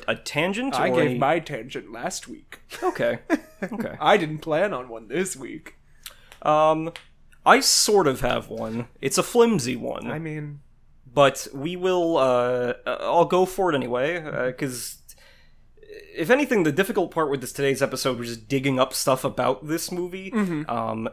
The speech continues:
Speaker 1: so I did not put too much thought into the tangent, but, um, we're, we're gonna be, there's gonna be a lot of psychics involved today.
Speaker 2: Psychics.
Speaker 1: So why don't we, we list off some of the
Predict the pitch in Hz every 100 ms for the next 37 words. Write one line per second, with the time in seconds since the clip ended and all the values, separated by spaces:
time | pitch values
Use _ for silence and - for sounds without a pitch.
0 | - - 123 120 127 160 165 147 - 233
1 | 196 131 - 123 117 120 110 113 - 110
2 | 110 110 - - - - - 120 131 123
3 | - - 120 120 113 113 117 120 - -
4 | - _ - - _ _ - - _ _
5 | - - - - - - - 160 160 190
6 | 269 262 220 - - - 170 226 254 226
7 | 185 - - 151 113 - 117 107 - -
8 | - - - - - - - - - -
9 | - - - - - 143 135 135 135 131
10 | 131 - - _ - - _ _ - _
11 | - - - - - - 247 381 262 202
12 | 185 165 165 147 156 - - 123 123 -
13 | - - - - 139 127 120 127